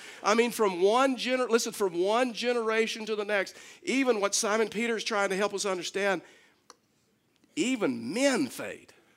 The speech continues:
from one generation to the next. But Simon Peter said, "But see, his word is so different. Everything else is gonna fade away." You know what's gonna fade away? His word, the gospel.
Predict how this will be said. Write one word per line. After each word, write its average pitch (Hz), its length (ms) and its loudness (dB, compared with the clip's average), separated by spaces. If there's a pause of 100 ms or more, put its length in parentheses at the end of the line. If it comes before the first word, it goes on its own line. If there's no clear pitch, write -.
(760)
from 170 140 -6
one 180 180 0
generation 160 600 -2
to 147 60 -6
the 143 80 -4
next. - 440 -12 (1120)
But 165 100 -4
Simon 202 360 0
Peter 208 260 -2
said, 185 240 0
"But 156 100 -4
see, 196 140 -4
his 185 260 -2
word 208 260 0
is 269 100 -8
so 165 140 -6
different. - 520 -2 (1600)
Everything 220 540 4
else 226 220 4
is 190 80 -8
gonna 175 180 2
fade 190 240 2
away." 190 220 4
You 175 100 2
know 185 80 2
what's 190 160 4
gonna 202 180 0
fade 208 200 0
away? 202 180 2
His 175 160 0
word, 147 220 0 (760)
the 160 100 -8
gospel. 180 580 2